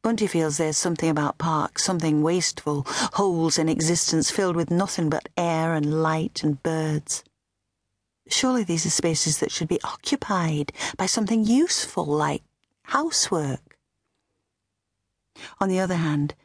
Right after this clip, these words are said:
children are supposed to play in parks. Bunty has read the childcare section in her Everything Within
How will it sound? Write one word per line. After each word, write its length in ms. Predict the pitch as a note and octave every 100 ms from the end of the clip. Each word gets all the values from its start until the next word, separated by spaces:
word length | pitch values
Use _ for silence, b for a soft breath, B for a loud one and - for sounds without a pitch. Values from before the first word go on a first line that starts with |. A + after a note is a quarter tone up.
| _ -
children 500 | A#3+ B3 G#3+ D3 C3
are 120 | D#3+
supposed 640 | - - G#3+ G#3 D3+ C#3+
to 80 | -
play 360 | - G#3+ A3 E3
in 140 | C#3+
parks. 640 | C#3+ D3+ D3 - - - - _ b b
Bunty 320 | - E3+ E3+ E3+
has 120 | D#3+
read 200 | E3+ D#3+
the 80 | D#3
childcare 560 | F3+ E3+ E3 E3+ D#3
section 360 | - E3+ - E3
in 200 | D#3 D3
her 260 | D#3 D3+ D3 B B
Everything 580 | - E3+ D#3+ E3 - E3
Within 580 | D#3+ D#3+ F3 E3+ D3+ C#3